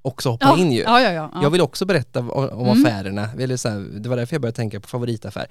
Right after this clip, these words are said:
Speaker 2: Mm.
Speaker 1: Och det är väl, det är väl det som skapar den här dynamiken, att det inte bara blir ett ja eller nej.
Speaker 2: Mm.
Speaker 1: Prata kan vi,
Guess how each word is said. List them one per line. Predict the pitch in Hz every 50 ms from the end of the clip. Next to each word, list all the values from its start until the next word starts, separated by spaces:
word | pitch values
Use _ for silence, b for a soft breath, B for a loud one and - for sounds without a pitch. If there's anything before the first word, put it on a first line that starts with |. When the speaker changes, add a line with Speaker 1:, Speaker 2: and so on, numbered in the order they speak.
| B B B
Speaker 2:
Mm. | 202 233 302 320 - - - - - -
Speaker 1:
Och | - 147 147
det | 127 139
är |
väl, | 143 147 - - -
det | - 131
är | 127
väl | 135
det | 120 110
som | - - 127
skapar | 123 - 123 110 - 113
den | 110
här | 113 107
dynamiken, | 101 101 98 92 92 71 - - -
att | -
det |
inte | 107 104 104
bara | 98 95 95
blir | 98 101 107
ett | 104
ja | 117 107 104 95 98
eller | 101 95
nej. | 95 90 76 - b b b -
Speaker 2:
Mm. | 196 247
Speaker 1:
Prata | 294 294 165 139 - - 185
kan | - 170 135 120
vi, | 120 143 170 180